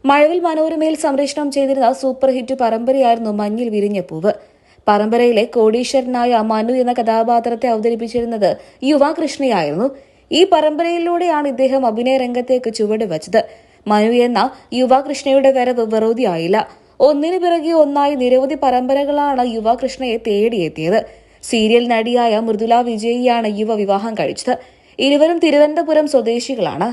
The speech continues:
യുവയും മൃദുലയും സോഷ്യൽ മീഡിയയിലും വളരെയധികം സജീവമാണ്. താരദമ്പതികൾ തങ്ങളുടെ വിശേഷങ്ങളൊക്കെ തന്നെയും സോഷ്യൽ മീഡിയയിലൂടെ ആരാധകരുമായി പങ്കുവെക്കാറുമുണ്ട്. ഇരുവരുടെയും വിവാഹം നടന്നത് രണ്ട് വർഷം മുൻപായിരുന്നു.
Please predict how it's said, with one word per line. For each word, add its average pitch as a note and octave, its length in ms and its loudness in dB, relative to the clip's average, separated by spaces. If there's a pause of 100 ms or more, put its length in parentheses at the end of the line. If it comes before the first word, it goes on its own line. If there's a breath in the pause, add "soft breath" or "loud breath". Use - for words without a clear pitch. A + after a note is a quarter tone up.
(200)
യുവയും D4+ 500 4
മൃദുലയും D4+ 520 0
സോഷ്യൽ A#3 420 -2
മീഡിയയിലും C#4 520 0
വളരെയധികം C4 680 0
സജീവമാണ്. G#3 800 -4 (440 loud breath)
താരദമ്പതികൾ B3 800 0
തങ്ങളുടെ A#3 320 -2
വിശേഷങ്ങളൊക്കെ A#3 920 -4
തന്നെയും A#3+ 360 -6
സോഷ്യൽ A3 380 -6
മീഡിയയിലൂടെ A#3 600 -6
ആരാധകരുമായി A#3 840 -2
പങ്കുവെക്കാറുമുണ്ട്. G3 920 0 (560 loud breath)
ഇരുവരുടെയും D#4 500 2
വിവാഹം D4+ 340 0
നടന്നത് D4 360 0
രണ്ട് B3 220 0
വർഷം C4 360 -2
മുൻപായിരുന്നു. G3+ 600 -6